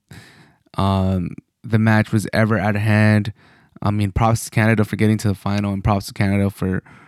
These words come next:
really having a better program these last few years. And they have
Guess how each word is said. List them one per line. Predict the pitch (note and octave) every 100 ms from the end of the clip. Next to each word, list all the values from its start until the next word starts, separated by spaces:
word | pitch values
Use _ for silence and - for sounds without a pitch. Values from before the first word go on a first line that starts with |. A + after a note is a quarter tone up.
| _ -
really | G#2+ G#2
having | G#2+ G2+ G2+
a | F2+
better | F#2+ G#2 G2
program | F#2+ A2 G#2 A2 A2 G#2+
these | A2 G#2
last | A2 A2
few | - A2
years. | A2 A2 A2 G#2 - -
And | G2
they |
have | G#2 F#2+